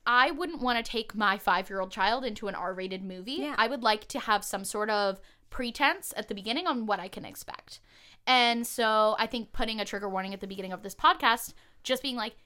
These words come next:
Speaker 1: "Hey, just letting you guys know, here are some of the things that could potentially trigger it, you, it,
Speaker 2: Yeah.
Speaker 1: that we're talking about." Just letting them know.
Speaker 2: Because, like, even for me, listening to podcasts, if I'm listening to a podcast that's usually, like,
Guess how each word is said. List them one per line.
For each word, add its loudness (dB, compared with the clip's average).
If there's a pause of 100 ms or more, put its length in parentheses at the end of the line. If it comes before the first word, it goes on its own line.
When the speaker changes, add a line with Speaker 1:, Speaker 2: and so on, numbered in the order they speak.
Speaker 1:
"Hey, 2
just -6
letting 0
you -2
guys 2
know, 2
here 0
are -2
some -6
of -10
the -6
things -10
that -2 (120)
could -6
potentially -4 (360)
trigger -2
it, -4
you, -2
it, 0
Speaker 2:
Yeah. -4
Speaker 1:
that -4
we're -6
talking -2
about." 2 (420)
Just 0
letting -2
them -4 (100)
know. -18 (140)
Speaker 2:
Because, -6 (140)
like, 0 (100)
even -4
for -2
me, 0
listening -2
to -6
podcasts, -2
if -6
I'm 0
listening -4
to -2
a 0
podcast -2
that's -10
usually, -2
like, -6